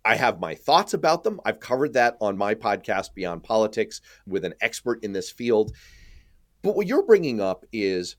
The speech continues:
a specific u-, use case for your clients, which is crypto has always been, one of the main uses is as a speculative investment. It has volatility. And one of the criticisms of crypto is actually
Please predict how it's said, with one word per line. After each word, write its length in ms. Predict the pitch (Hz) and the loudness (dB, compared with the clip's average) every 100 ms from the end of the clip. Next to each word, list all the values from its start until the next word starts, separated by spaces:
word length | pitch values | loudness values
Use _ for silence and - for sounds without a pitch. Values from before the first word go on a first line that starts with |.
| _ | _
a 60 | - | -4
specific 560 | - 139 - 196 185 | -2 -2 2 2 0
u-, 240 | 113 120 117 | -2 -6 -6
use 240 | 110 120 - | -6 -6 -4
case 200 | 107 95 | -6 -6
for 120 | 113 | -2
your 180 | 110 107 | 0 0
clients, 580 | - 78 69 _ - - | -2 -14 -14 _ -20 -2
which 240 | 117 120 | -2 0
is 360 | 110 98 90 - _ _ _ _ _ _ _ _ _ | 2 2 0 -8 _ _ _ _ _ _ _ _ _
crypto 480 | - 226 233 214 196 | 2 2 6 4 6
has 200 | 170 113 - | 2 -2 -2
always 360 | 117 117 123 107 | 0 2 0 -2
been, 440 | 104 95 92 98 | -2 -2 -4 -4
one 160 | 90 110 | 0 0
of 60 | |
the 60 | 139 | 2
main 180 | 113 107 | 0 -2
uses 400 | 85 87 101 85 | -6 -8 -8 -4
is 260 | 80 90 - _ _ | -6 -6 -12 _ _
as 240 | - 98 113 | -4 -4 -2
a 40 | |
speculative 640 | 123 - 98 - 110 117 151 | -6 -6 -8 0 2 2 -2
investment. 520 | 160 190 220 - - - _ - | 2 2 2 -6 -20 -20 _ -8
It 140 | 104 | -8
has 580 | - 92 90 98 - - - - - - | -4 -4 -2 -4 -6 -12 -16 -20 -20 -4
volatility. 640 | - 123 143 214 226 110 | 2 4 4 6 6 4
And 140 | 101 143 | -2 6
one 200 | 285 440 | 6 6
of 120 | 240 | 6
the 260 | 139 98 - | 6 4 -2
criticisms 720 | - - 427 - 117 85 71 | -6 4 4 4 -2 -4 -12
of 100 | - | -16
crypto 380 | - 95 - 69 - | -6 -6 -4 -10 -4
is 80 | |
actually 340 | 175 - 131 | -2 0 -2